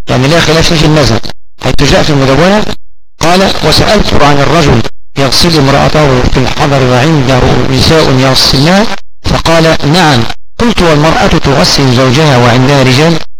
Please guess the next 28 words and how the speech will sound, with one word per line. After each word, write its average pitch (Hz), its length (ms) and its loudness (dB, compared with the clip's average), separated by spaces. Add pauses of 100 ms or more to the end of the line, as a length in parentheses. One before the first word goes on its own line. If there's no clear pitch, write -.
(140)
فقال: 123 380 0
'نعم.' 147 240 0 (440)
فقلت - 380 -2
له: 156 400 0
'أيسر 151 320 2
كل 156 260 0
واحد 143 340 2
منهما 131 460 2
عورة 131 360 2
صاحبه؟' 143 460 0 (440)
قال: 113 220 0
'نعم.' 156 260 0 (520)
'وليفعل 139 460 2
كل 147 240 0
واحد 147 320 2
منهما 135 500 0
بصاحبه 147 560 0
كما 135 320 0
يفعل 135 340 0
بالموتى، 139 600 0 (420)
يستر 147 320 0
عليهم 131 360 2
عورته.'" 120 460 2 (760)
قال 165 100 2
ابن 113 160 0
القاسم 143 440 0
رحمه 113 340 0
الله: 170 240 2